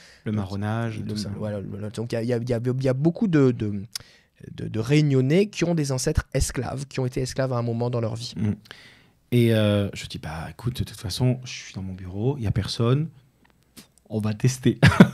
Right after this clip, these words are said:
Speaker 1: <laughs> Tu sais, je vais prier, je vais voir. De toute façon, s'il se passe rien, je vais vite le voir, quoi. Et je suis normal, je commence à prier pour ça.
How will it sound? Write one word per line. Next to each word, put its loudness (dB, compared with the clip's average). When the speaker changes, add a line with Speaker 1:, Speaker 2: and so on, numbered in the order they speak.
Speaker 1:
<laughs> 8
Tu 6
sais, 6
je -12
vais -12
prier, 8
je -4
vais -6
voir. 2
De -10
toute -8
façon, 2
s'il -2
se -8
passe 4
rien, 4
je 2
vais -2
vite -6
le 4
voir, 4
quoi. -10
Et 0
je 0
suis 10
normal, 6
je -8
commence 2
à 4
prier 8
pour 2
ça. -6